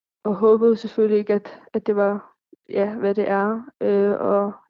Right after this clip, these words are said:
der var mange tanker, der gik igennem mig, og, og hvad nu, og, og hvad hvis det er korsbånd igen? Øhm, så det var nogle hårde dage. Øhm, men da jeg så fik afklaret, hvad det var,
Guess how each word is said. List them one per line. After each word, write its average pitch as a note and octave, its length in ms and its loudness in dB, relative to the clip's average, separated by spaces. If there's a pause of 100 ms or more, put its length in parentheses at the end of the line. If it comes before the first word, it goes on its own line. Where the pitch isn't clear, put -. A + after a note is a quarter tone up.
(180)
der - 60 0
var G#3 160 2
mange G3+ 280 0
tanker, G#3 320 0
der G#3 80 2
gik G#3 200 -4
igennem A3 380 -2
mig, G#3 240 0
og, G3+ 280 0 (280)
og - 140 -4
hvad G#3+ 200 0
nu, A3+ 380 2
og, F#3+ 320 2 (760)
og G#3+ 60 0
hvad G3+ 140 4
hvis G#3 180 -2
det G3+ 200 0
er - 280 -4
korsbånd G#3 520 -2
igen? G#3+ 480 -4 (240)
Øhm, G3 560 -2 (840)
så - 140 -4
det G#3 100 2
var G#3+ 60 4
nogle G3 200 2
hårde A3 320 4
dage. G#3 360 0 (500)
Øhm, G#3 440 2 (120)
men G#3+ 140 -2
da G#3+ 80 2
jeg G#3 140 4
så A3+ 160 -4
fik - 420 -4 (560)
afklaret, A3+ 480 2
hvad G#3+ 120 2
det G#3 120 0
var, G#3 400 -4